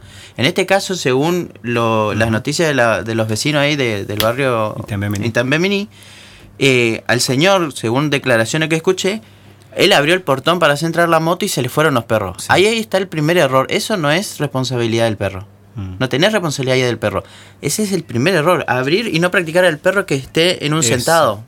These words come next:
Speaker 2: Ujú.
Speaker 1: en un quieto.
Speaker 2: Claro, claro.
Speaker 1: Que te respete. Ahí ya hablamos del primer respeto y autoridad. Ahora, el segundo error, los perros fueron y atacaron a otro perro.
Speaker 2: Ujú.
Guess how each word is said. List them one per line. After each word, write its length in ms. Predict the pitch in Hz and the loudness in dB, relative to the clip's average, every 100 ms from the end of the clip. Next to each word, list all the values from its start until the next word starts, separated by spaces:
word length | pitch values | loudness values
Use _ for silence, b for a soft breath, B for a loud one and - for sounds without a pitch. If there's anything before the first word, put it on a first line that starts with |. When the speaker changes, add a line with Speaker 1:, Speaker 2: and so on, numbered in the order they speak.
| - | -12
Speaker 2:
Ujú. 100 | 120 | -6
Speaker 1:
en 80 | 143 | -4
un 100 | 131 | -4
quieto. 520 | 151 165 151 101 90 - | -2 -4 -2 -6 -6 -12
Speaker 2:
Claro, 240 | 107 95 - | -12 -12 -12
claro. 200 | - 95 | -16 -6
Speaker 1:
Que 80 | 135 | -2
te 140 | 131 127 | 0 0
respete. 560 | 117 - 170 170 107 | 0 0 0 0 -2
Ahí 240 | - 139 262 | 0 0 0
ya 140 | 254 180 | -2 -2
hablamos 300 | 160 160 170 | 0 0 -2
del 80 | |
primer 260 | 156 143 160 | -2 -2 0
respeto 360 | 160 - 175 190 | -2 -2 -2 0
y 20 | |
autoridad. 500 | 151 147 120 98 87 | 0 0 0 -2 -4
Ahora, 320 | 104 98 85 - B B B B B - | -4 -4 -6 -14 B B B B B -8
el 160 | 120 123 | -4 0
segundo 440 | 131 165 208 190 | 2 2 2 0
error, 280 | 180 202 170 - - | 0 -2 -6 -12 -4
los 120 | 135 | -2
perros 300 | 160 165 165 | 2 2 2
fueron 240 | 185 190 | 2 2
y 60 | 180 | 0
atacaron 440 | 151 127 147 160 | 0 0 2 2
a 80 | 151 | 0
otro 200 | 143 131 | 0 -2
perro. 240 | 117 110 104 | -2 -2 -4
Speaker 2:
Ujú. 320 | 110 87 | -8 -8